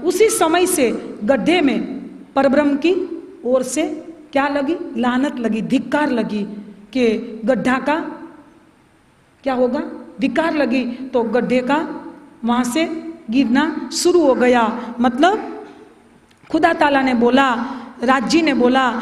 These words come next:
कि उसका पतन हो जाएगा। और महामत कहे साथ जी, एक गड्ढे की बीतक कछुक पीछे रहिए, सो कहो हुक्म हक। महामती कहे ये साथ जी, हे सुंदर साथ जी, गड्ढा के अंदर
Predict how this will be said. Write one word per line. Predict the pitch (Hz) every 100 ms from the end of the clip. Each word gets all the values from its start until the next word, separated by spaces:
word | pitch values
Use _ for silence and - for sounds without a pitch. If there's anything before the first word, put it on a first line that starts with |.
| 254 -
कि |
उसका | 311 320 359 359
पतन | 311 269 277 370
हो | 359 269
जाएगा। | 247 254 269 269 285 277 247 - - -
और | 254 233
महामत | 226 240 339 311 - 254
कहे | 233 240
साथ | 220 - 226 233 -
जी, | 240 254 240 - -
एक | 254 208 180
गड्ढे | 240 233 262 359
की | 359 247
बीतक | 208 226 233 269 - 277 254 240 - - 320
कछुक | 349 392 359 285
पीछे | 285 - 262
रहिए, | 240 247 262 262 233 254 -
सो | - 226
कहो | 226 226 226 339
हुक्म | 202 202 220 190
हक। | 208 208 185 208 196 - - 233
महामती | 262 339 320 - 277
कहे | 254 233 339 403 - -
ये | 233
साथ | 233 233 240 240 170
जी, | 170 180 185 - - -
हे | 254 277
सुंदर | 254 233 226
साथ | - 220
जी, | 208 247 269 - - 202
गड्ढा | 262 - 262 311
के | 285
अंदर | 226 220 226